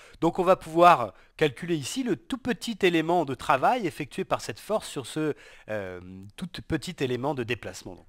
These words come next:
Donc on va pouvoir définir un différentiel du travail, donc je vais l'écrire comme ça. C'est, c'est ça, c'est un travail infinitésimal sur ce trajet infinitésimal.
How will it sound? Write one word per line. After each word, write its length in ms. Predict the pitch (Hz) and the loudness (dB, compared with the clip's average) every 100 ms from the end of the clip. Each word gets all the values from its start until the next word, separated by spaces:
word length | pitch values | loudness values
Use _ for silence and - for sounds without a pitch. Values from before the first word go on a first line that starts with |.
| _ | _
Donc 180 | 143 147 | -2 2
on 60 | |
va 140 | 151 151 | 4 4
pouvoir 360 | - 156 180 | 4 6 6
définir 580 | 131 143 - 151 226 165 127 120 - | 6 -4 -8 -4 0 0 -4 -10 -12
un 100 | 113 | -10
différentiel 840 | 113 175 - 160 143 - 180 180 117 | -8 -4 0 2 0 0 0 0 -4
du 100 | 107 | -10
travail, 480 | - 101 113 190 | -8 -4 -4 -4
donc 220 | 117 92 92 | -8 -18 -20
je 100 | - | -20
vais 60 | |
l'écrire 320 | 95 92 - - | -20 -20 -20 -18
comme 160 | 95 | -16
ça. 260 | - 127 165 _ _ _ _ - | -10 -10 -10 _ _ _ _ -16
C'est, 300 | 101 85 78 _ _ _ _ | -14 -14 -16 _ _ _ _
c'est 120 | - | -18
ça, 200 | 104 156 | 2 2
c'est 240 | 151 127 127 | 2 -2 -4
un 80 | 110 | 2
travail 400 | - 175 170 139 | 4 6 4 0
infinitésimal 840 | 139 185 151 - 151 143 151 151 | -4 -8 -8 -4 -4 -2 2 2
sur 180 | - 110 | 0 -10
ce 100 | 110 | -12
trajet 400 | - 123 120 131 | -4 -2 -2 -4
infinitésimal. 920 | 104 - 98 92 101 95 98 165 214 | -6 -10 -16 -14 -14 -12 -8 -8 -8